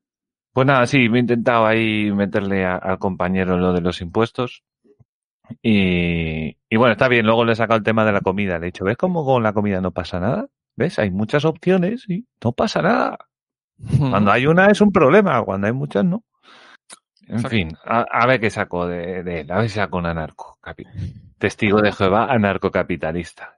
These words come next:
Speaker 1: Yo creo que no está reñido tampoco, pero bueno.
Speaker 2: Sí.
Speaker 1: <laughs>
Speaker 2: Y ahora ya me cuesta, me cuesta imaginar que haya, eh, libertarios católicos, después de lo que ha dicho el Papa y,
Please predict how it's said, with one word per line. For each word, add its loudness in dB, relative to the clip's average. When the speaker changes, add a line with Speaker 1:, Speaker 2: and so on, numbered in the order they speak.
Speaker 1:
Yo 0
creo 4
que 4
no 4
está -2
reñido 0
tampoco, 0
pero 0
bueno. -2
Speaker 2:
Sí. 0
Speaker 1:
<laughs> 0
Speaker 2:
Y 0
ahora 4
ya 2
me -2
cuesta, -2
me -4
cuesta -6
imaginar -4
que -4
haya, -2
eh, -4
libertarios -4
católicos, -6
después -6
de 0
lo 0
que -4
ha 0
dicho -2
el -4
Papa -2
y, -6